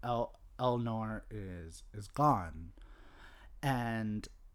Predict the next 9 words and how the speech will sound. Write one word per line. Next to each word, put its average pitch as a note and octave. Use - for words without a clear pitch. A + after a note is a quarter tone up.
she C3+
goes C#3
and B2
sees B2
her B2+
friend A#2+
Ben A2+
Winshaw, B2
and G#2